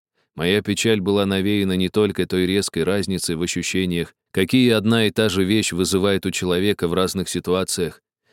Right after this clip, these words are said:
но и глубокой тревогой, которую я не мог облечь в слова. Я шел по финиковому саду под ленивыми лучами солнца, настолько упиваясь жалостью к себе,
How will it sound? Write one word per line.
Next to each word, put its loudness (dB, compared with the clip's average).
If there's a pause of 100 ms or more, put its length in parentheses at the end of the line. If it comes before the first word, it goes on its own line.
(140)
но 2
и 2
глубокой 2
тревогой, 2
которую 0
я 2
не -2
мог -2
облечь -2
в -12
слова. -6 (840)
Я 2
шел 4
по 2
финиковому 2
саду 0
под -6
ленивыми 2
лучами 0
солнца, -2 (500)
настолько 2
упиваясь 2
жалостью 0
к -12
себе, -2